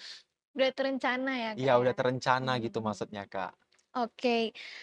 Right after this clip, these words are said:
Speaker 1: Apa nih rencana Kakak untuk mencapai goals tersebut?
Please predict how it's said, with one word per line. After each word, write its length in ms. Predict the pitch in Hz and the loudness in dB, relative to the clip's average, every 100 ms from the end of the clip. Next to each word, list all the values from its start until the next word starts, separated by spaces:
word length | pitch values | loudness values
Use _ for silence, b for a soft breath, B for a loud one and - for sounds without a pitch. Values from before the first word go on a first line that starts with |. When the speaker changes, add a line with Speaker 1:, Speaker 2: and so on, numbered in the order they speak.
| B 294 | B 2
Speaker 1:
Apa 180 | 320 | 4
nih 220 | 427 415 302 | 4 2 2
rencana 340 | 302 285 285 | 0 -2 0
Kakak 320 | 269 - 294 | 0 0 -2
untuk 240 | 277 269 262 | -2 -4 -4
mencapai 560 | 262 254 - 254 247 226 | -4 -4 -2 -2 -2 -2
goals 460 | 220 240 240 - - | 0 0 0 -6 -8
tersebut? 540 | 247 - 240 220 214 | -8 -6 -6 -4 -6